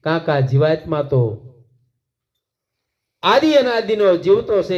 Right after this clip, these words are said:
જીવશે અનાદિથી જીવતો, જગત મરેલું જાણ, હરજી કહે બધું આ ખપે અને નીપજે, આ બધું માયાનું મનાણ છે. દેહના ગુણ છે, ઘડીક સર્જન થાય અને ઘડીક વિસર્જન થાય. આત્મ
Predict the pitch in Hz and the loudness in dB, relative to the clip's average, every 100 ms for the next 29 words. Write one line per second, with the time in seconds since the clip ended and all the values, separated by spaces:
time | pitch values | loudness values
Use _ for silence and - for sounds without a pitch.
0 | 165 151 208 214 202 170 196 202 202 196 | -4 -2 -2 -2 -2 -2 0 0 0 -2
1 | 190 185 143 180 190 202 175 127 - - | -2 -4 -2 -4 0 2 2 0 -10 -8
2 | 151 226 294 415 202 208 254 247 208 202 | -2 0 0 -2 0 4 4 4 4 2
3 | 220 254 147 - - 175 277 311 285 220 | -2 -4 -6 -10 -12 -8 -6 -6 -4 0
4 | 202 185 190 190 175 160 - 208 214 185 | 0 0 2 2 2 -4 -8 -4 -2 -2
5 | 131 - - 165 156 180 190 175 170 160 | -4 -12 -12 -8 -4 -2 -2 0 0 0
6 | 165 165 156 143 160 208 220 185 165 165 | 0 0 -2 -2 -2 0 0 -2 -2 -4
7 | 165 156 131 131 117 104 - _ _ _ | -4 -6 -6 -8 -10 -12 -20 _ _ _
8 | _ _ _ _ _ _ _ _ _ _ | _ _ _ _ _ _ _ _ _ _
9 | _ _ _ _ _ - 202 240 247 220 | _ _ _ _ _ 2 4 4 2 -4
10 | 170 185 226 208 214 190 156 202 170 - | -4 -2 -2 -2 -4 -4 -6 -8 -10 -12
11 | 160 180 175 131 151 160 123 - - - | -10 -8 -8 -6 -4 -4 -6 -12 -20 -14
12 | 175 - 123 147 - 113 127 - 180 175 | -14 -10 -6 -6 -8 -12 -8 -2 -2 0
13 | 160 135 135 151 139 - - _ 123 151 | -2 -4 -4 -4 -6 -8 -18 _ -12 -10
14 | - | -10